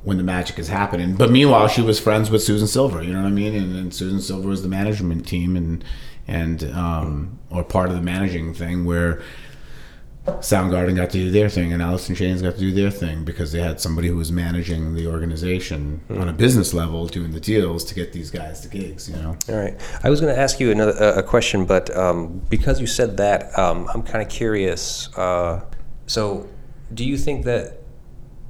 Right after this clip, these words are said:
Speaker 2: like, is it always, like, is it universal that the only way a band will ever succeed is to have, like, proper presentation, or can an independent band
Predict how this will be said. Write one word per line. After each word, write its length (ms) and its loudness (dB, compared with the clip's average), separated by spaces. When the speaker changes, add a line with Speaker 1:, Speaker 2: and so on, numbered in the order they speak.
Speaker 2:
like, 180 0
is 160 0
it 80 -4
always, 480 0
like, 180 -2
is 160 -2
it 100 -4
universal 520 0
that 300 0
the 120 -2
only 240 2
way 160 0
a 60 -2
band 240 -2
will 120 0
ever 200 -2
succeed 500 -6
is 160 -4
to 120 -8
have, 580 -4
like, 280 -6
proper 340 0
presentation, 1000 -4
or 220 0
can 280 0
an 120 -2
independent 560 -4
band 400 -4